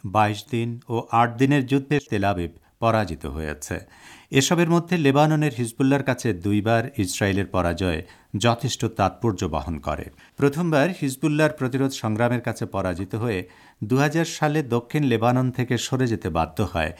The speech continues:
ইহুদিবাদী সেনারা। উনিশশো বিরাশি সাল থেকে লেবাননের দক্ষিণ অংশ দখল করে রেখেছিল তেল আবিব।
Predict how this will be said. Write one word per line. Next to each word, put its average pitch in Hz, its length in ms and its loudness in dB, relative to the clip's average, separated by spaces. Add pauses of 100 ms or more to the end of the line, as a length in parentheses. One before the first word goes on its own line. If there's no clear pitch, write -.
(200)
ইহুদিবাদী 92 520 0
সেনারা। - 680 -4 (160)
উনিশশো 131 340 4
বিরাশি 123 480 4
সাল 123 300 2
থেকে 123 300 -2
লেবাননের 104 640 2
দক্ষিণ 113 440 0
অংশ 95 300 2
দখল 82 400 0
করে 92 260 0
রেখেছিল 92 420 -2
তেল 95 180 0
আবিব। 98 240 2